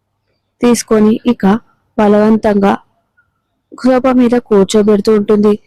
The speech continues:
"అత్తయ్య గారు" అని ఆనంది అంటూ ఉంటే, "ఆనంది కూర్చో ఆనంది" అని చెప్పి ఇక బలవంతంగా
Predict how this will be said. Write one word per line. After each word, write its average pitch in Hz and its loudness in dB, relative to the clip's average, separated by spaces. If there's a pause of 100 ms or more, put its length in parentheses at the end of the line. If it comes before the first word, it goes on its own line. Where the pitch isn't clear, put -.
(560)
"అత్తయ్య 202 0
గారు" 214 0 (100)
అని 220 0
ఆనంది 190 0 (320)
అంటూ 202 0
ఉంటే, 208 0 (440)
"ఆనంది 240 2
కూర్చో 233 0
ఆనంది" 226 2
అని 202 -2
చెప్పి 196 -2
ఇక 202 -2
బలవంతంగా 185 0